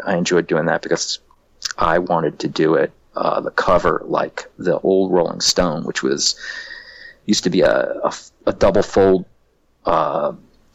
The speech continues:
tabloid newspaper. And so I designed, uh, all the elements for Noir City's covers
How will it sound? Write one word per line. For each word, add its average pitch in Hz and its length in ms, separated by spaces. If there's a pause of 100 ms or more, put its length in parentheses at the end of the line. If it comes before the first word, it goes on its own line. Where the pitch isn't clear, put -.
(180)
tabloid 101 400
newspaper. - 520 (1080)
And 92 480
so 85 360
I 87 420 (100)
designed, 90 840 (280)
uh, 82 340 (1080)
all 101 160
the 101 160
elements 95 400
for - 180
Noir 87 260
City's 82 560
covers 95 680